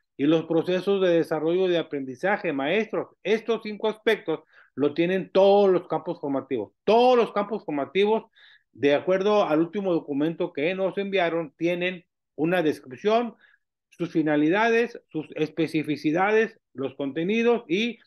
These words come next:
los procesos de desarrollo de aprendizaje para la fase o en cada fase que corresponda, de, de la fase uno a la fase seis.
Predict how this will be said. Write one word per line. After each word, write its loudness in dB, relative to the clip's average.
los 2
procesos -2
de 0
desarrollo 0
de 2
aprendizaje -4
para 0
la -2
fase 0
o -4
en -6
cada -4
fase -6
que -6
corresponda, -4
de, -4
de -4
la -4
fase -2
uno 0
a -4
la -6
fase -4
seis. -12